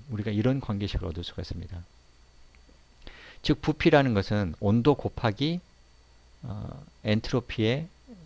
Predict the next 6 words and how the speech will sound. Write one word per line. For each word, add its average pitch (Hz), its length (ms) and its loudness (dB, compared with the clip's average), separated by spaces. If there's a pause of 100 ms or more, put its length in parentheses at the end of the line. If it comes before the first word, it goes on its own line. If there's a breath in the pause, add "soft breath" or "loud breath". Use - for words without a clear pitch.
(200)
부피에 127 280 0
대한 95 160 2
미분값이라는 92 720 -2
건데요. 87 300 -6 (2000 loud breath)
보통 165 480 6
물체는, 113 720 4